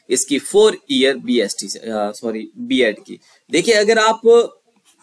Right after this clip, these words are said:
आपने graduation आपकी चल रही है तो, तो आप वही करेंगे जो मैंने आपको अभी बताया, ठीक है।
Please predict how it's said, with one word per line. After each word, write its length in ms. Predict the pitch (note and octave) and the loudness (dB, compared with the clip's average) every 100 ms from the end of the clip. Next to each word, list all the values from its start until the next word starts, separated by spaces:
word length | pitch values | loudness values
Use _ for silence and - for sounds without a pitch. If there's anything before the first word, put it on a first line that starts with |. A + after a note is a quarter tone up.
| _ _ _ _ _ _ - | _ _ _ _ _ _ -2
आपने 300 | D#3+ G3+ G3 | -2 0 0
graduation 540 | C3+ E3+ F3 G3+ G#3 | 2 2 2 0 0
आपकी 300 | F#3 D#3 - | -2 -2 -2
चल 240 | C#3+ C3+ C3+ | -4 -4 -2
रही 100 | C#3 | -2
है 60 | |
तो, 200 | B2+ D3+ | 0 -2
तो 100 | D#3 | 0
आप 180 | C#3+ C3 | -2 -2
वही 220 | A#2 B2+ D#3+ | 0 0 0
करेंगे 440 | A#2 A2 A#2 D3 _ _ _ | -4 -6 -6 -10 _ _ _
जो 140 | A2+ B2+ | -4 -2
मैंने 180 | A#2 | 0
आपको 300 | G#2+ G#2 - | -4 -8 -6
अभी 300 | B2+ A2+ E3+ - _ A#2 | -4 -4 -8 -14 _ -8
बताया, 340 | A2+ G#2+ G2 - _ | -6 -4 -6 -8 _
ठीक 140 | - | -14
है। 100 | - | -10